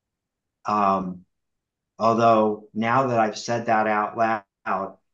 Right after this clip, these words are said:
I could see how I could, you know, I could see how an absent father could lead me to a fear of being visible, and how a, a, a domineering mother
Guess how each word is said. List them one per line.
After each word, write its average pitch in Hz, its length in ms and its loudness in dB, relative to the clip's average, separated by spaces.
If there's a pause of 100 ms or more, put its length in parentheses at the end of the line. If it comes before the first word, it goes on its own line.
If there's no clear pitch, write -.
I 107 100 -6
could 110 220 -8
see 127 180 0
how 120 180 4
I 110 120 2
could, - 340 -8
you 120 140 0
know, 98 240 -2 (260)
I 123 140 2
could 123 200 -4
see 143 300 2
how 120 500 2 (200)
an 117 160 -4
absent 120 480 -4
father 110 680 0 (160)
could 113 240 -2
lead 110 320 -2
me 113 160 -2
to 107 200 0
a 101 60 -6
fear 113 400 -4
of 101 160 -6
being 104 380 -4
visible, 95 720 -4 (1160)
and 110 600 2 (260)
how 117 320 2 (1600)
a, 110 40 -2
a, 101 380 -2 (1500)
a 113 60 -10
domineering 117 720 -2
mother 107 680 -4